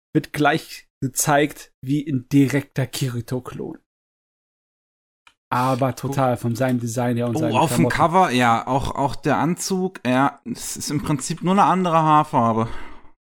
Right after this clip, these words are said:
Speaker 1: Ähm, im Anime ist er natürlich noch schwarzhaarig, deswegen, also, äh, im Anime ist es
Speaker 2: Oh,
Speaker 1: gar
Speaker 2: I
Speaker 1: kein
Speaker 2: see,
Speaker 1: Unterschied mehr.
Speaker 2: ja. Auf dem Cover hat er andere Haare.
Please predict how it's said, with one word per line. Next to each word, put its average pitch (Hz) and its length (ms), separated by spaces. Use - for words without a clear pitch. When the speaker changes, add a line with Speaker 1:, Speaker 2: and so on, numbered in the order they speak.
Speaker 1:
Ähm, 220 380
im 170 160
Anime 190 340
ist 180 120
er 170 140
natürlich 160 280
noch 156 140
schwarzhaarig, 156 640
deswegen, 143 480
also, 131 440
äh, 131 360
im 131 80
Anime 170 420
ist 139 60
es 131 60
Speaker 2:
Oh, 127 60
Speaker 1:
gar 127 160
Speaker 2:
I - 60
Speaker 1:
kein 131 120
Speaker 2:
see, 135 40
Speaker 1:
Unterschied 139 380
mehr. 127 180
Speaker 2:
ja. 120 460
Auf - 140
dem 135 120
Cover 156 420
hat 185 120
er 185 120
andere 131 460
Haare. 113 540